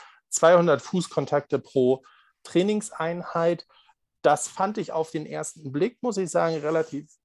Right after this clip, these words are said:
sexy. A, weil ich anscheinend geschlafen hab und, ähm, das gar nicht so als Rädchen auf dem Schirm hatte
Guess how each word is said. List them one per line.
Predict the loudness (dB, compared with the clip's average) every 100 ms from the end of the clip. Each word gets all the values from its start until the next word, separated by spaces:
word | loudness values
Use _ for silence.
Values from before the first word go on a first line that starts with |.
| _
sexy. | -14 -4 -4 -4 -14 -14 -10
A, | -6 -4 -4 -4
weil | -6 -6
ich | -12
anscheinend | -18 -12 -10 -10
geschlafen | -10 0 2 2 0 0
hab | 0 0
und, | -4 -10 -10 -10 -8
ähm, | -4 -2 -2 -6 _ _ _ _ _ -14 -14 -14 _ 0
das | 4 4 4 0 -8 -6
gar | -2 0
nicht | -2 -6
so | -6 -4 -2
als | -2 -2 -4 -10
Rädchen | -8 -4 -4 -4 -4 -2 -2
auf | -6 -8 -10
dem | -14
Schirm | -8 -6 -6 -4
hatte | -4 -2 -2 -4